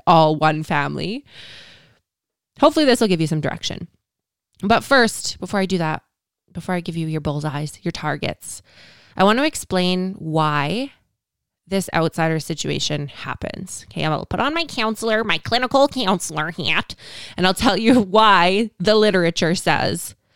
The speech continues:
that the outsider situation happens. Okay, so chances are pretty good that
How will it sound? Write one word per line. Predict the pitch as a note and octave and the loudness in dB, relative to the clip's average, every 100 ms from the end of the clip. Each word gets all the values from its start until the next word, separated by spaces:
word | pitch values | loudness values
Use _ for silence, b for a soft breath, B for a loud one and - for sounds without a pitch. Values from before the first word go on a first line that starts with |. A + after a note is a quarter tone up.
| b - | b -2
that | G3 | 0
the | G#3+ - | 2 2
outsider | D#3+ D#3 - D3+ D3 C#3+ | 2 0 -2 0 0 -2
situation | D3 D#3+ - G2 - - | -4 -8 -8 -8 -8 -10
happens. | - - - F#3+ - _ _ | -12 -14 -16 -18 -20 _ _
Okay, | - F3+ _ _ - | -14 -14 _ _ -2
so | G#3 G3 F#3+ B B B B B B _ _ _ _ _ _ _ _ | 2 2 0 B B B B B B _ _ _ _ _ _ _ _
chances | - C4 D#4 D#4 | 0 2 2 0
are | C#4+ | -2
pretty | C#4+ | -2
good | A#3+ G3 G#3+ | 0 -2 0
that | E3+ D3 | -4 -4